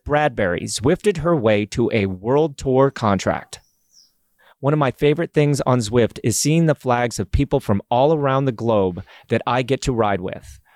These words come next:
I love the structured workouts, doing group rides with friends,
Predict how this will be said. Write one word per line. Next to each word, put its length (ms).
I 60
love 260
the 80
structured 500
workouts, 680
doing 340
group 320
rides 300
with 140
friends, 560